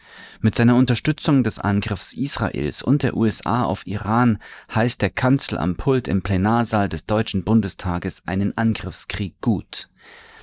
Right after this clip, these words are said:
Das Land, das zugesagt hat, dass von ihm nur noch Frieden ausgeht,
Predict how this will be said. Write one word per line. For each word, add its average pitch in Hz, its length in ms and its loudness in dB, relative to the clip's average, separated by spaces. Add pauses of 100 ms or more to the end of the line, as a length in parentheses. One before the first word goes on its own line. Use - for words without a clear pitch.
(140)
Das - 240 -2
Land, 98 460 0
das - 160 -4
zugesagt 113 600 -2
hat, 131 200 -2 (220)
dass - 160 -2
von 110 220 2
ihm 131 200 4
nur 127 220 6
noch 135 160 2
Frieden - 420 -2
ausgeht, - 640 -6